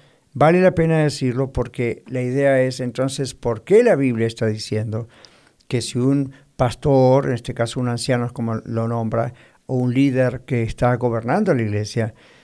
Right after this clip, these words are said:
sea o no predicador, peca, ¿por qué reprenderlo delante de todos? Hoy deci-, dice la gente, "No, ¿cómo lo van a avergonzar delante de todos?".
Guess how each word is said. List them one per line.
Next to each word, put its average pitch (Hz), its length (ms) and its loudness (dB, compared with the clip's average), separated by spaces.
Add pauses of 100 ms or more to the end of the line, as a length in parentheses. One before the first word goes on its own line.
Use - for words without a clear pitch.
(140)
sea 139 300 4
o 131 40 6
no 127 140 2
predicador, 123 840 0 (500)
peca, 147 580 4
¿por 135 260 0
qué 147 220 4
reprenderlo 147 760 0
delante 113 480 0
de 135 200 4
todos? 139 720 0 (120)
Hoy 143 200 4
deci-, 127 540 0
dice 127 300 -6
la 120 140 2
gente, 123 440 -2 (400)
"No, 147 560 4
¿cómo 165 260 2
lo 156 120 4
van 143 240 4
a 143 60 2
avergonzar 123 840 0
delante 123 460 -2
de 113 160 -2
todos?". 123 640 2